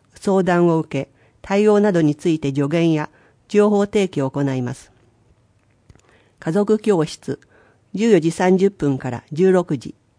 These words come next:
同じ悩みを持つ家族同士が引きこもりについて学び、交流を深め、解決の糸口を見つける場です。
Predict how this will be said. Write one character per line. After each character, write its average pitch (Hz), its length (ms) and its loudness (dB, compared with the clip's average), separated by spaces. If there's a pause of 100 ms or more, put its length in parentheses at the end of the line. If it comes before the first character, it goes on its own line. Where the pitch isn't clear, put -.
(640)
同 156 80 4 (140)
じ 214 140 0
悩 202 220 4
み 214 160 4
を 180 40 6
持 160 120 4
つ - 260 -8
家 156 120 -6
族 196 240 0
同 190 160 4
士 190 160 -4
が 139 120 -4
引 143 40 -10
き - 220 -10
こ 196 120 0
も 185 100 0
り 185 120 -4
に 185 140 2
つ 196 160 -2
い 175 100 2
て 135 140 -4
学 139 260 -2
び、 147 160 -12 (640)
交 190 280 0
流 185 100 4
を 180 100 2
深 156 240 -4
め、 123 180 -2 (500)
解 202 220 -2
決 208 220 0
の 185 120 4
糸 180 200 0
口 175 200 -2
を 143 60 2
見 147 140 2
つ - 100 -18
け 170 100 -4
る 151 120 -2
場 147 100 -4
で 147 140 -6
す。 - 240 -20